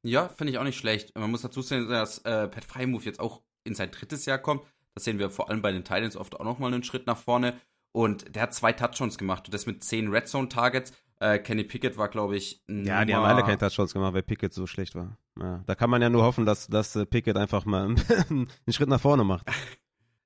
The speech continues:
Speaker 1: Ja, aber das ist bei Rookies oft so. Also die Rookies haben oft eine schlechte Touchdown-Rate. Also eben eins Komma acht Prozent Touchdown-Rate hat Kenny Pickett letztes Jahr gehabt. Ähm, das war natürlich schon nochmal schlechter, als jetzt ein Trevor Lawrence oder sowas hatte.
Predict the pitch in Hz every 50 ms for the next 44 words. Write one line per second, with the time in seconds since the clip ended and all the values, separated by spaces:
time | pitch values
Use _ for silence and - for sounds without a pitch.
0 | _ - 156 147 151 156 135 143 135 165 147 - 156 139 127 139 165 - 202 185
1 | 170 - - - - _ - - 160 - - - - 139 123 113 104 107 104 117
2 | 113 95 117 120 113 113 113 117 110 117 127 127 - - 131 110 - - 120 -
3 | - - 113 107 104 - - - - 101 101 104 104 107 107 113 120 120 - -
4 | - - 113 107 101 98 98 - - 110 - - - 98 92 90 92 92 87 -
5 | 95 95 92 - 98 98 - - 107 110 - - 113 110 92 - 110 - - -
6 | - - - 107 107 98 - - _ - - 139 131 - - 123 120 117 110 113
7 | 117 - 123 120 - - - 120 110 - - 135 127 139 - 113 110 - - 113
8 | 117 113 107 107 107 110 104 - _ _ _ _ _ _ - - 101 101 98 95
9 | 95 95 90 95 - - 110 101 117 117 110 98 - 110 101 95 95 - - _
10 | _ _ _ _ - - 107 - 113 104 104 101 104 98 95 95 - - 104 -
11 | - - 101 - 101 92 95 98 92 - 101 92 - - 92 95 95 92 90 98
12 | 110 120 117 104 107 107 110 104 101 107 104 104 107 101